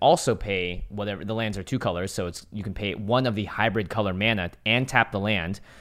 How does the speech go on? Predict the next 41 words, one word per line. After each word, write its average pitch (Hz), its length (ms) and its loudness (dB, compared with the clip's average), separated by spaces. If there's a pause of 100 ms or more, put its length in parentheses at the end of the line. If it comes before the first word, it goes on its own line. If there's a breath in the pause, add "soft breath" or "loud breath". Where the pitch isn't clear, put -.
(140 soft breath)
So 107 160 2
if 95 60 0
it's 90 100 -6
Graven 123 240 6
Cairns, 104 220 -2
you 98 60 -2
can 98 60 -4
play 98 160 -2
a 90 40 -2
back, 98 500 0
black 101 300 2
or 139 200 8
a 160 40 10
red 107 240 6
and 101 100 -2
tap 90 180 -2
the 90 60 -4
land, 90 240 -2
and 98 120 -4
then 98 40 0
you 95 60 -2
can 95 140 -8
create 87 240 -6
black, 151 260 4
black, 107 400 2
black, 107 300 2
red, 104 220 2
or 107 220 4
red, 98 280 0
red 87 180 -2
to - 60 -8
your 92 80 -4
mana 82 180 -8
pool. 78 180 -10
So - 240 -6
any 147 240 2
variation 110 800 2
of 90 140 -6
those 98 160 -4
two 104 160 -4
colors. 71 480 -8